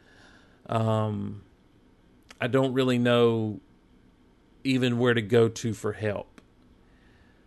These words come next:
Um, I have a problem. I, I have, um,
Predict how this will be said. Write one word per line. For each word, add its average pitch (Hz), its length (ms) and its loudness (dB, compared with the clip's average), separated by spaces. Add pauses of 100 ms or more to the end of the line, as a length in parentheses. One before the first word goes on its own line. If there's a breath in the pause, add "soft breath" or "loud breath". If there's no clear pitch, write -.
(220 soft breath)
Um, 117 680 0
I 127 160 -2
have 160 200 -2
a 151 60 -4
problem. 139 560 2 (200)
I, 123 460 -2
I 123 280 -2
have, 123 760 -4
um, 104 760 -4